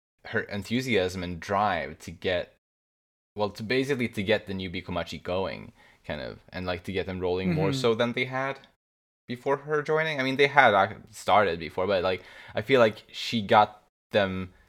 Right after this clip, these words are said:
Speaker 1: started in, in ways that they hadn't been able to do before, kind of, without her.
Speaker 2: Yeah.
Speaker 1: Like, obviously, well, for one, she, she can,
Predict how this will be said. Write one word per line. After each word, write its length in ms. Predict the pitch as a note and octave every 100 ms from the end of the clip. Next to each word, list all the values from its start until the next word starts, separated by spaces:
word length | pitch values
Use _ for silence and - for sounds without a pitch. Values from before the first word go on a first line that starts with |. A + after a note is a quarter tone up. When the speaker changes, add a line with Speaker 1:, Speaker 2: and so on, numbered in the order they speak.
| _ _ _ _ _ _ _
Speaker 1:
started 560 | - - A2 G#2+ F#2 D#2
in, 220 | F2+ F2+
in 200 | E2 F#2
ways 220 | F2+ F2+ -
that 120 | E2+
they 80 | E2+
hadn't 300 | F2 E2 E2
been 80 | E2
able 160 | D#2
to 100 | E2+
do 380 | E2 D2+ B1+ A#1 - -
before, 420 | D#2 F#2 D2+ -
kind 160 | D#2
of, 60 | D2+
without 320 | D#2 E2 D2
her. 140 | E2+ D3+
Speaker 2:
Yeah. 240 | C3 A2 G#2+ - - - F2
Speaker 1:
Like, 280 | E2+ E2 -
obviously, 720 | G#2+ G#2 F#2+ G2 F2 E2 -
well, 320 | G2+ E2+ D2+ -
for 180 | - G2+
one, 240 | A2 G2+
she, 260 | - F#2+ -
she 220 | - F#2+
can, 340 | - E2+ D#2